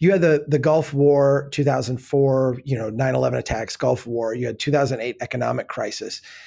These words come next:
and, uh, you had all this kind of global tumult a-, a-, around that.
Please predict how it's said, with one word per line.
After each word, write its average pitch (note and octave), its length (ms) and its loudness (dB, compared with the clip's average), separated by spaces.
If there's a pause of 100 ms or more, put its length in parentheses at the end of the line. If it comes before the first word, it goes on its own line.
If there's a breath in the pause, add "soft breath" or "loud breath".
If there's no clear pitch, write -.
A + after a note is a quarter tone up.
(240 loud breath)
and, C#3 380 4
uh, C3+ 300 4
you D#3 160 4
had D3+ 100 4
all C#3+ 220 4
this C3 240 -2
kind B2+ 200 -4
of A#2 160 -8
global C3 540 0
tumult A#2+ 560 -2
a-, - 160 -6
a-, A#2 140 -6
around A#2+ 400 -4
that. A2+ 360 -4